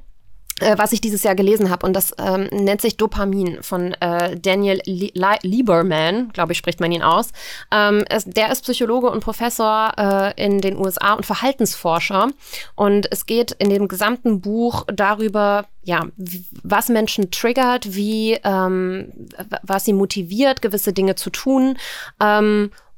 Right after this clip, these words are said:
und auch ganz, ganz viel um Leidenschaft und wie die geweckt wird und wie die sich entwickelt. Und das kann man sehr abstrakt natürlich,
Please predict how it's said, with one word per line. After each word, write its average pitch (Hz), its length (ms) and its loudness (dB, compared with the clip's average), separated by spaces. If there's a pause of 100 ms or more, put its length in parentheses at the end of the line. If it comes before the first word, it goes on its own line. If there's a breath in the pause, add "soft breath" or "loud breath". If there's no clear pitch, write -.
und 220 460 4
auch 196 160 0
ganz, 214 220 0
ganz 208 220 -2
viel 214 360 2
um 202 160 4
Leidenschaft 214 760 2
und 190 180 -6
wie 202 160 -2
die 185 140 -4
geweckt 190 420 -2
wird 202 200 0
und 190 180 -2
wie 202 80 -2
die 190 100 -2
sich 185 180 -4
entwickelt. 196 600 0 (220)
Und 202 380 2
das 202 180 -2
kann 208 240 -4
man 202 420 0 (140)
sehr 190 300 2
abstrakt - 720 -4
natürlich, 220 600 -2